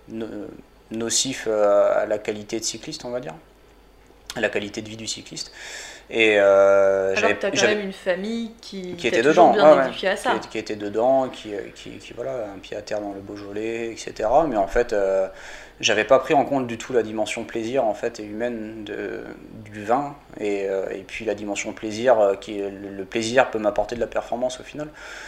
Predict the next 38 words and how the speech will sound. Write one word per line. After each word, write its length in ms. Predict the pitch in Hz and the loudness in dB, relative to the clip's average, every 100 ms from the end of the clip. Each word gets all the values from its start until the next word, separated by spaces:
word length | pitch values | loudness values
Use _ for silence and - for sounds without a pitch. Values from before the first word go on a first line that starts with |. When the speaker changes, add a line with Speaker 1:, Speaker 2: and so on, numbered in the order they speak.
| - - | -18 -8
Speaker 1:
Et 140 | - 104 | -2 0
j'avais 200 | 98 95 | 2 4
pas 140 | 110 | 2
pris 120 | - | 2
en 80 | 113 | 0
compte 180 | - 120 | -2 2
ça. 160 | 151 | 4
Et 40 | 120 | 4
en 100 | - | 2
fait, 100 | 117 | 0
c'est 100 | 110 | 0
en 80 | 101 | 0
revenant 220 | 98 110 | 0 -2
des 160 | 104 | -4
États-Unis 400 | 104 104 104 127 | -4 -6 -4 -6
où 80 | 131 | -4
là, 140 | 107 107 | -2 0
voilà, 260 | 110 117 | 2 0
j'ai 100 | 101 | 0
dit 140 | - 107 | -10 -14
non, 180 | 120 | -14
ça, 140 | 117 107 | -12 -12
je, 100 | 101 101 - 101 - - | -10 -10 -12 -16 -20 -16
pour 100 | - | -10
moi, 140 | 107 107 | -6 -6
c'était, 380 | - - 107 101 | -8 -6 -4 -4
enfin, 220 | 107 104 104 - | -6 -8 -10 -12
c'est 160 | - 107 | -14 -14
une 100 | 98 | -8
passion. 520 | 95 - 135 143 117 | -8 -4 -2 0 0
Et 60 | |
à 80 | 101 | -2
ce 100 | - | -2
moment-là, 380 | 101 98 104 117 | -6 -2 0 0
j'ai 120 | 104 | -2
dit, 160 | 101 98 | -8 -10
bah, 220 | 92 101 | -8 -10
je, 120 | 101 | -10